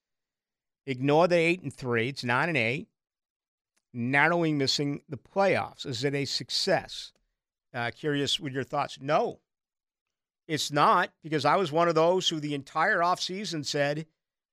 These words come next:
they're gonna win the A F C South. And, you know, I thought all along they could win a home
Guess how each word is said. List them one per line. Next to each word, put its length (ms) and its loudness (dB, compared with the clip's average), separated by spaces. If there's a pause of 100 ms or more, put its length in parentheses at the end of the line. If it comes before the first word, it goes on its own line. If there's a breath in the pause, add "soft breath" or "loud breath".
(600)
they're 140 4
gonna 140 6
win 160 4
the 100 2
A 100 2
F 60 -2
C 160 -2
South. 380 -2 (1500)
And, 540 4 (920)
you 140 -2
know, 100 6
I 140 8
thought 400 4 (1120)
all 220 8
along 240 6
they 80 4
could 160 -4
win 160 4
a 60 4
home 400 2